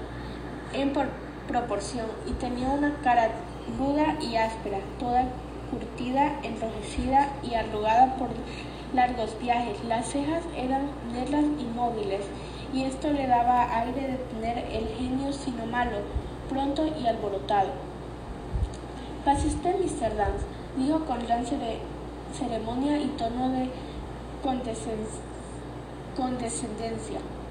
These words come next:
"Buenas noches, Dance", dijo el doctor saludándole con la cabeza. "Y buenas noches tú, Jim. Qué buen invento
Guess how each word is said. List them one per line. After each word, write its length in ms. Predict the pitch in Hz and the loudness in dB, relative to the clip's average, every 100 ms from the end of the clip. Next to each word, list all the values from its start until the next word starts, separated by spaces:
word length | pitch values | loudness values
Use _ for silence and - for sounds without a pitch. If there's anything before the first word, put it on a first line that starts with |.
| - - - - - 247 | -10 -8 -8 -8 -6 -4
"Buenas 320 | 254 254 262 | 0 2 2
noches, 400 | 285 285 277 - | 2 0 -2 2
Dance", 320 | 202 196 196 - - | 2 2 -2 -6 -6
dijo 220 | 262 254 294 | -2 2 2
el 100 | 254 | 0
doctor 360 | 233 - 226 | -2 -2 -4
saludándole 840 | - 247 233 220 214 226 262 294 302 - - - - - - | 2 2 2 0 0 0 2 2 0 -4 -8 -10 -8 -8 -2
con 200 | 285 277 | 2 4
la 140 | 247 | 2
cabeza. 420 | 214 190 202 214 - - - - - - - - - - 294 | 4 4 4 0 -4 -6 -8 -8 -8 -8 -8 -8 -8 -4 0
"Y 120 | 285 | 2
buenas 280 | 269 247 240 | 0 0 -2
noches 260 | 247 - - | -4 -4 -4
tú, 240 | - 302 294 302 | 0 2 2 -2
Jim. 320 | - 415 233 349 - - - - - - - - - | -4 -2 0 -2 -4 -6 -8 -8 -10 -10 -10 -8 0
Qué 120 | 320 | 4
buen 200 | 339 339 | 6 4
invento 440 | 311 269 277 285 | 4 2 2 2